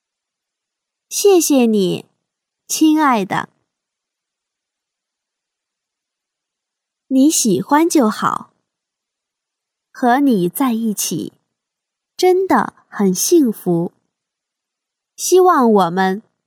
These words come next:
能永远在一起。我也是，亲爱的。对话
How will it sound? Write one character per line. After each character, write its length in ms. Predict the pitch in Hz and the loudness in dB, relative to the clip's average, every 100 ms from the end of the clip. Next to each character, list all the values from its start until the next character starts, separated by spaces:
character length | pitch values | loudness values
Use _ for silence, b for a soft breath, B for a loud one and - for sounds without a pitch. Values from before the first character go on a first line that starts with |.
| - | -4
能 280 | 214 208 262 | 0 2 2
永 240 | 233 226 | 2 2
远 400 | 370 302 170 - - _ - | 2 0 0 -4 -16 _ -6
在 200 | 262 214 | -2 -2
一 200 | 185 185 | -4 -8
起。 400 | - - 139 - _ _ _ _ _ _ _ _ _ _ _ _ _ _ _ _ _ _ _ _ | -6 -6 -8 -14 _ _ _ _ _ _ _ _ _ _ _ _ _ _ _ _ _ _ _ _
我 200 | - 254 | 0 2
也 240 | 359 339 208 | 4 2 2
是， 440 | - 233 196 - _ _ _ _ _ _ _ _ _ _ - | 0 2 0 -2 _ _ _ _ _ _ _ _ _ _ -10
亲 380 | - 277 269 | -2 0 0
爱 240 | 285 240 190 | 0 0 -2
的。 300 | 175 120 - _ _ _ _ _ _ _ _ _ _ _ _ _ _ _ _ _ _ _ _ _ _ _ _ _ _ _ _ _ | -2 -4 -6 _ _ _ _ _ _ _ _ _ _ _ _ _ _ _ _ _ _ _ _ _ _ _ _ _ _ _ _ _
对 280 | 339 277 214 | 2 2 2
话 300 | - 294 | 0 -2